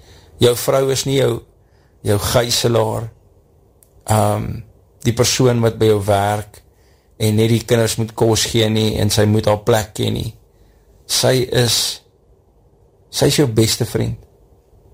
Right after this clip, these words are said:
En hê haar lief, gee haar drukkie, waardeer haar en wys haar van vandag af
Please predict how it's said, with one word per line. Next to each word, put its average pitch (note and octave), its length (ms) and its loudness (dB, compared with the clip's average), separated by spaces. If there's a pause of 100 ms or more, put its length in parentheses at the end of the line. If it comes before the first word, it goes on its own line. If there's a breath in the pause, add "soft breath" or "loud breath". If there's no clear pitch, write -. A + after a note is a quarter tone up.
(480)
En A2 540 0 (920)
hê B2 180 4
haar C#3 180 0
lief, A2 460 -8 (140)
gee - 300 -4
haar A#2+ 140 0
drukkie, A2+ 440 -2
waardeer A2+ 520 2
haar A2 160 -10 (960 soft breath)
en G#2+ 440 0
wys A2+ 440 0
haar A#2 260 -6 (500)
van C3+ 240 0
vandag G#2+ 540 0
af - 220 -16